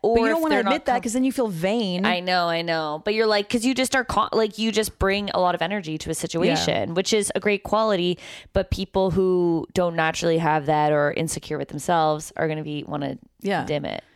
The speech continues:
Speaker 2: They wanna dim it. And then if, and you have to be aware of that and, like, just lovingly, like, put space between you because
Speaker 1: Yeah.
Speaker 2: it just bites you in the ass,
Speaker 1: I
Speaker 2: you know?
Speaker 1: can't, was that recently?
Speaker 2: Yeah, it was recently. It was, like, a, a few months ago.
Speaker 1: How many jokes?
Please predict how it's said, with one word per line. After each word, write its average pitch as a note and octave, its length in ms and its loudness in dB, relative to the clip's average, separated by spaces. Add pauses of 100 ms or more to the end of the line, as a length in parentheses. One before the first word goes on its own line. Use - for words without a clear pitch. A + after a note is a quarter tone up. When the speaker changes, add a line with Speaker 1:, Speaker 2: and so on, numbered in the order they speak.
Speaker 2:
They F#3 120 -2
wanna G3 220 0
dim F#3 240 -2
it. F3+ 320 0 (160)
And F3+ 140 0
then F#3 260 -2 (260)
if, F3 220 -4 (100)
and G#3 160 2
you G#3+ 120 2
have G#3+ 160 0
to A#3+ 80 -2
be F#3+ 160 -2
aware F#3+ 320 0
of F3+ 80 -2
that E3+ 260 2
and, E3+ 180 -2
like, D#3+ 200 -2 (400)
just - 240 -8 (180)
lovingly, F#3+ 440 -2
like, F3+ 180 -4
put - 120 -10
space F#3 300 -4
between E3 300 -6
you D#3+ 100 -2
because D3+ 320 2
Speaker 1:
Yeah. C#3+ 80 -6 (540)
Speaker 2:
it F#3 120 -6
just A3 220 -6
bites G#3 320 -4
you A#3 80 0
in A3+ 80 0
the A3 120 0
ass, C4+ 520 -2
Speaker 1:
I - 100 -4
Speaker 2:
you F3 60 0
know? F#3 340 -2
Speaker 1:
can't, E3+ 200 -12
was D#3+ 80 -12
that E3 160 -10
recently? F#3 600 -8 (220)
Speaker 2:
Yeah, E3 260 -4
it - 80 -10
was - 240 -12
recently. - 440 -12
It - 100 -14
was, F#3 140 -8
like, - 200 -12
a, - 40 -16 (140)
a - 180 -10 (160)
few - 200 -12
months F#3+ 240 -8
ago. - 380 -10
Speaker 1:
How F#3 580 -2
many F3 320 -2
jokes? - 500 -8